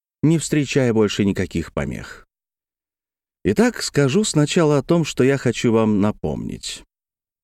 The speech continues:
Своеобразие взглядов моего отца, показанное на примере выбора христианских имён и ещё раньше на другом примере, мне кажется, привело вас к заключению,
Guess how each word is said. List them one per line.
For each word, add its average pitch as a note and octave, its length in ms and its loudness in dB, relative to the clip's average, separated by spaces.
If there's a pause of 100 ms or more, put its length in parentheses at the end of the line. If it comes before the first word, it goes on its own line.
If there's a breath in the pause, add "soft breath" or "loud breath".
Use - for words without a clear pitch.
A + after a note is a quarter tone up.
Своеобразие F3 600 2
взглядов C3 540 2
моего G2+ 360 4
отца, B2 560 -2
показанное E2+ 640 -2
на E2 140 -2
примере F#2+ 520 0
выбора E2 360 0
христианских E2+ 800 -4
имён F2+ 340 0
и C2+ 80 -4
ещё G#2+ 300 0
раньше C#3 400 0
на D2 100 -4
другом D2 400 0
примере, A2 460 -2 (760)
мне D3+ 180 2
кажется, F3+ 480 0
привело D#3 460 2
вас D3+ 240 0
к A2+ 80 -4
заключению, A2 920 0